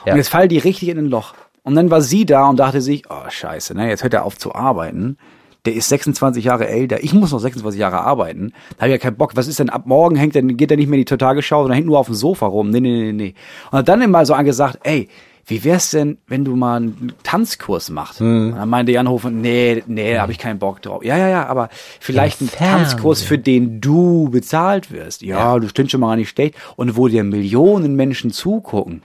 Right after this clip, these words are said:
Speaker 2: „Janni, willst du das nicht machen?“
Speaker 1: Und dann sagt Janni
Speaker 2: Und
Speaker 1: gesagt,
Speaker 2: da hat er sich
Speaker 1: „Das ist
Speaker 2: gedacht,
Speaker 1: ja wie in der Tagesschau.“
Speaker 2: „Das ist ja wie in der Tagesschau.“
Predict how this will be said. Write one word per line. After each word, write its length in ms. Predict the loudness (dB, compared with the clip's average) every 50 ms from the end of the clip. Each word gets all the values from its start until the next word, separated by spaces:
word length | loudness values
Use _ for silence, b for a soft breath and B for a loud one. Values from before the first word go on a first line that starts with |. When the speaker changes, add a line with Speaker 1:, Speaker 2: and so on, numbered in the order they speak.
| _
Speaker 2:
„Janni, 380 | _ -2 -2 -2 -2 -4 -6 -6 _
willst 160 | -6 -6 -4
du 60 | -4
das 180 | -4 -4 -2 -2
nicht 160 | -6 -4 -2
machen?“ 100 | 0 0
Speaker 1:
Und 60 | 2
dann 100 | 2 4
sagt 160 | 2 2 2 2
Janni 120 | 2 2
Speaker 2:
Und 60 | 2 2
Speaker 1:
gesagt, 120 | 2 4
Speaker 2:
da 40 | 4 6
hat 60 | 6
er 80 | 4
sich 140 | 4 2 0
Speaker 1:
„Das 120 | 0 2 4
ist 40 | 4
Speaker 2:
gedacht, 120 | 4 2 2
Speaker 1:
ja 40 | 0
wie 60 | -2
in 60 | -2 -2
der 140 | -2 -4
Tagesschau.“ 600 | -2 -2 -4 -2 -2 -4 -8 -8 -8 -8 -8 -8 -10 _ _ _ _ _
Speaker 2:
„Das 140 | -10 -6
ist 100 | -4 -4 -4
ja 120 | -4 -2
wie 60 | -4 -4
in 60 | -6
der 120 | -6 -8
Tagesschau.“ 840 | -8 -4 -2 0 0 0 -2 -6 -8 -12 -12 -12 -10 -10 -10 -12 -12